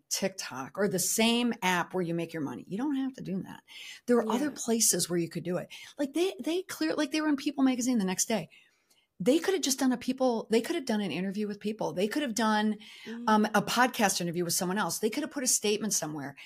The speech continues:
Speaker 1: You, you could put it on Instagram, but not on TikTok.
Speaker 2: Yeah.
Speaker 1: So there's other places where you can go, but I still stand that that is a one hundred percent agent driven. We have to protect the brand. You're a new budding, you know, they are still
Speaker 2: Yeah.
Speaker 1: new. They've been around for a while,
Speaker 2: Yes.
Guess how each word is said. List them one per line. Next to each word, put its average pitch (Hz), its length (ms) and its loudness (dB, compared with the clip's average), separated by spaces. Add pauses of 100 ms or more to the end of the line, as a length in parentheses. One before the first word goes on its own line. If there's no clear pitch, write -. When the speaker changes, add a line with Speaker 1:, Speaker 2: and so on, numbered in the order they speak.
(240)
Speaker 1:
You, 262 140 6 (120)
you 254 160 4
could 277 100 0
put 320 80 2
it 302 100 0
on 285 140 4
Instagram, 233 480 2
but 175 140 0
not 190 400 4
on 185 160 4
TikTok. - 520 -8 (200)
Speaker 2:
Yeah. 214 300 -6
Speaker 1:
So 285 120 2
there's 277 160 4
other 349 280 6
places 285 520 4
where 208 100 6
you 208 200 2
can 180 180 0
go, 170 260 4
but - 220 2
I 220 180 10
still 214 380 4
stand 170 380 0
that 160 100 -2
that 175 180 4
is 175 140 2
a 160 60 -2
one 185 240 0
hundred 202 240 0
percent 175 500 -2
agent 190 500 0
driven. 165 600 0 (240)
We 196 120 -2
have - 300 2
to - 80 -2
protect 196 400 -4
the 175 80 -2
brand. 185 480 0
You're 180 120 2
a 165 80 0
new 190 280 2
budding, 175 600 2 (480)
you 262 100 10
know, 254 80 10
they 262 120 12
are 311 100 12
still 285 220 8
Speaker 2:
Yeah. 233 60 8
Speaker 1:
new. 214 140 6
They've 170 160 6
been 220 140 6
around 202 200 6
for 190 120 0
a 175 40 4
while, 180 440 4
Speaker 2:
Yes. - 100 -16